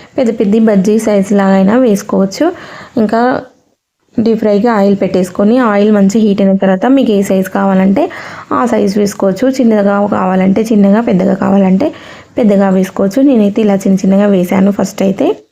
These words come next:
చూసారా, మనం వేసిన వెంటనే ఎప్పుడు కూడా కదపకూడదు. వేసి-, వేసిన రెండు నిమిషాలకి కదిపితే మనకు అవి అయితే మంచిగా వస్తాయన్నమాట. మనం వేసిన వెంటనే కదిపితే అవి అయితే విచ్చుకుపోతాయి అన్నమాట.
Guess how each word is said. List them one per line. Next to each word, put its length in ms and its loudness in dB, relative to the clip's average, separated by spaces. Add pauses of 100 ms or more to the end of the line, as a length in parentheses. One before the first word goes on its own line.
(600)
చూసారా, 300 0
మనం 280 4
వేసిన 340 0
వెంటనే 440 2
ఎప్పుడు 260 0
కూడా 360 0 (600)
కదపకూడదు. 680 0
వేసి-, 340 0 (140)
వేసిన 380 0
రెండు 180 2
నిమిషాలకి 520 0
కదిపితే 360 -2
మనకు 280 2
అవి 100 2
అయితే 180 0
మంచిగా 380 2
వస్తాయన్నమాట. 600 0 (560)
మనం 220 2
వేసిన 420 0
వెంటనే 400 2
కదిపితే 380 0
అవి 160 0
అయితే 240 0
విచ్చుకుపోతాయి 680 -2
అన్నమాట. 360 2